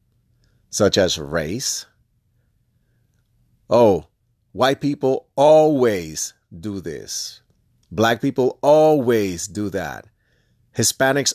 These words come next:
always do this." Those are just not true statements. As soon as we put an always,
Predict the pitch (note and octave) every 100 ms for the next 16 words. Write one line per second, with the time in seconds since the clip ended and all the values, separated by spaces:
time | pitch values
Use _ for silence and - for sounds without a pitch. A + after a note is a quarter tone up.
0 | - C#3 D3+ D3+ D3+ C#3 A#2+ G#2+ F#2+ D#2+
1 | E2 - - G#2 A2 F#2+ D#2+ - - -
2 | - _ _ _ _ _ - D3 G#3+ A3
3 | E3+ C#3+ - C#3 F#3 - _ F2 G2 C#3
4 | D#3+ - - - C3 D#3 - D#3+ F#3+ F#2+
5 | C2 - - _ _ _ _ _ _ _
6 | A#2+ A#2 - F#3 G#3 G3 D#3+ D#3+ - D3
7 | D3 - - A#2 G#2+ - _ A#2+ B2 D3+
8 | F3 G3 A3 - -